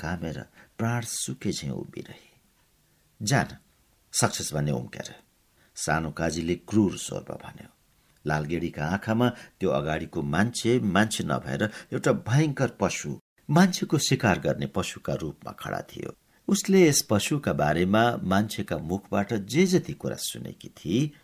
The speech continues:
त्यसबाट उसले ठानी अब यसका पन्जाबाट उम्कन असम्भव छ। ऊ प्राण भयले सुकी।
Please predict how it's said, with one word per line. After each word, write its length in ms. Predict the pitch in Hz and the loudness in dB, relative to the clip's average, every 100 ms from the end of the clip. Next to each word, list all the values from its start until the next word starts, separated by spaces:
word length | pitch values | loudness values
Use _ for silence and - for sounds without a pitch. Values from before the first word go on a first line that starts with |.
| _ _ - | _ _ -8
त्यसबाट 480 | 76 - 92 98 - - - - | -6 -2 0 2 2 0 -10 -16
उसले 340 | - - 62 - | -16 -12 -14 -12
ठानी 420 | - 80 110 110 | -6 0 4 6
अब 200 | 95 92 | 6 4
यसका 320 | 87 - - | 0 -4 -8
पन्जाबाट 640 | - 69 65 62 58 - 55 - _ _ - | -8 -8 -6 -8 -8 -10 -12 -14 _ _ -10
उम्कन 400 | 82 - - - _ _ _ - | -8 -10 -16 -18 _ _ _ -6
असम्भव 480 | - - - - - - | -2 -2 -6 -16 -14 -10
छ। 100 | - - _ _ _ _ _ _ - | -10 -12 _ _ _ _ _ _ -8
ऊ 120 | 180 | -4
प्राण 420 | 180 - 151 160 135 | -2 2 0 0 -2
भयले 360 | 113 143 71 | -2 -2 -2
सुकी। 540 | - - - - - | -6 -6 -8 -16 -18